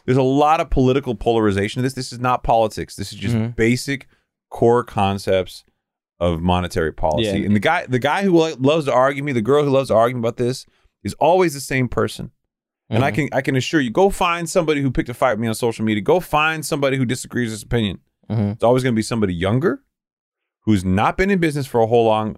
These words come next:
Speaker 1: a whole long period of time, who
Speaker 2: Right.
Speaker 1: believes that they know a lot about this 'cause they may have studied a recession. But they'll always tell you why their business is different, why
Speaker 2: Mm-hmm.
Speaker 1: their customers are different, why they succe-, are successful.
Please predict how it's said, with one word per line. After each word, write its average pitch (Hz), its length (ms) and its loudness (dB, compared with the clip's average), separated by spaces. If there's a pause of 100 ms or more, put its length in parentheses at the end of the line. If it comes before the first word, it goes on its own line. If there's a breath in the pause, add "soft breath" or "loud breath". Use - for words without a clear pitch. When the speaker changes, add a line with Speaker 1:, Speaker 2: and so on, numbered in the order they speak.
Speaker 1:
a 110 100 -4
whole 131 200 4
long 110 420 0
period 110 200 2
of 95 60 -8
time, 95 400 -2 (240)
who 113 80 -2
Speaker 2:
Right. 120 100 4
Speaker 1:
believes 139 440 0
that 131 160 0
they 131 120 2
know 135 220 2
a - 40 2
lot 135 280 2
about 110 260 -2
this 107 180 -6
'cause 107 140 -8
they 104 80 0
may 113 120 2
have 107 100 0
studied 131 240 -2
a 107 40 -4
recession. 117 580 -4 (600)
But 113 100 -6
they'll 113 320 2
always 170 440 2
tell 156 220 -2
you 123 140 0
why 107 440 0 (360)
their 110 320 2
business 127 380 -2
is 104 100 -12
different, 107 460 -6 (260)
why 104 220 2
Speaker 2:
Mm-hmm. 95 100 0
Speaker 1:
their 156 180 2
customers 113 520 -4
are 87 60 -10
different, 87 400 -8 (260)
why 104 220 4
they 135 420 2
succe-, 123 460 -6
are 113 200 4
successful. - 640 -6